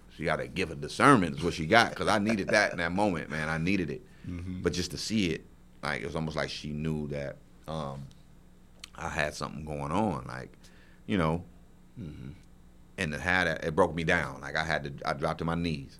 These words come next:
Speaker 1: I <laughs> tried to drop down on the side of the bed and was like, "Man," and just looked at it. Well, she drew me 'cause it was, like, something I needed in the moment. Like, um, I was listening to another podcast, and, uh, a-,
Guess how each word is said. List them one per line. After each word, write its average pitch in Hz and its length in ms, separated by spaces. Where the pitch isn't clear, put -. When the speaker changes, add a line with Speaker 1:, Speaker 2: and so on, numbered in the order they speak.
Speaker 1:
I 76 120
<laughs> - 0
tried 92 300
to 82 80
drop 82 300
down 90 400
on 85 80
the 82 80
side 92 200
of 87 60
the 82 60
bed 87 240
and 78 100
was 73 180
like, - 220
"Man," 87 380
and 76 100
just 73 160
looked 160 240
at 64 160
it. - 100
Well, 76 140
she 78 160
drew 90 180
me 87 100
'cause 76 160
it 71 60
was, 67 140
like, 67 240
something 87 240
I 76 80
needed 87 220
in 73 80
the 69 40
moment. 69 280
Like, 69 160
um, 52 400
I 87 60
was 78 140
listening 85 300
to 82 200
another 78 260
podcast, 73 640
and, - 540
uh, 50 180
a-, 69 80